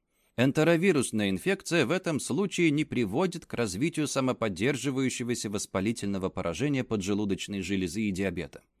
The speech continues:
Второй. У старых нод мышей с генетической предрасположенностью к развитию диабета наблюдаются единичные очаги поражения ткани поджелудочной железы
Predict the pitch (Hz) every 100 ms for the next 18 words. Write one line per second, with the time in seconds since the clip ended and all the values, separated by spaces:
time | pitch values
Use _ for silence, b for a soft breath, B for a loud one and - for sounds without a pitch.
0 | _ _ _ _ - 139 143 80 _ B
1 | B B _ 123 - 170 214 190 98 113
2 | 123 104 90 90 107 123 92 104 101 135
3 | 123 110 113 107 107 98 98 - 98 110
4 | 95 98 87 98 - 101 87 110 104 95
5 | 87 87 123 170 175 b b b 92 135
6 | 117 117 110 202 196 - 180 - 101 139
7 | 120 147 170 165 170 - 123 107 95 131
8 | 107 95 85 101 90 85 - 147 139 -
9 | 92 104 104 95 - 101 92 92 92 85
10 | 165